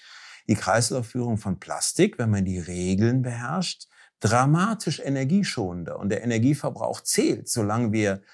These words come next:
noch nicht unbegrenzten Ökostrom und Ökoenergie zur Verfügung haben, was ja auch noch nicht der Fall ist, wie jeder weiß. So, von daher kann Plastik eigentlich das ideale Kreislaufmaterial sein, weil wenn sie,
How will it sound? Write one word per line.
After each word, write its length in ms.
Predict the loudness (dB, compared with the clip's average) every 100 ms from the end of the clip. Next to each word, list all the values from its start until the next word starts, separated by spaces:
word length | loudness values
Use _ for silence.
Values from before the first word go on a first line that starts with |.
| _
noch 160 | 0 2
nicht 260 | 2 2
unbegrenzten 760 | 6 6 6 2 -2 -2 -2 0
Ökostrom 720 | 0 2 -2 -4 -2 0 0
und 100 | 2
Ökoenergie 720 | 0 -2 -6 -4 -2 0 0
zur 160 | 0 -4
Verfügung 500 | -4 -2 0 0 0
haben, 300 | -2 -2 -2
was 180 | -4 -4
ja 200 | -6 -8 _ _ _ _
auch 200 | -8 -6
noch 120 | -2
nicht 200 | -2 -4
der 100 | -6
Fall 180 | 0 0
ist, 160 | 0 -6
wie 60 |
jeder 280 | -10 -12 -16 -14
weiß. 220 | -16 -16 -18 -16 -16 -18 -20 0
So, 160 | 2
von 160 | 4 4
daher 320 | 4 4 4
kann 560 | 0 -2 2 6 6 4
Plastik 580 | 0 0 2 0 0 -2
eigentlich 380 | -2 0 -2
das 300 | -2 -2 -2 4
ideale 580 | 6 6 4 2 0
Kreislaufmaterial 1040 | -2 -4 -6 -6 -8 -10 -8 -6 -2 -2 -2
sein, 360 | -2 2 2 2
weil 200 | 0 -4 -14 -20 -12 0
wenn 200 | 4 4
sie, 160 | 2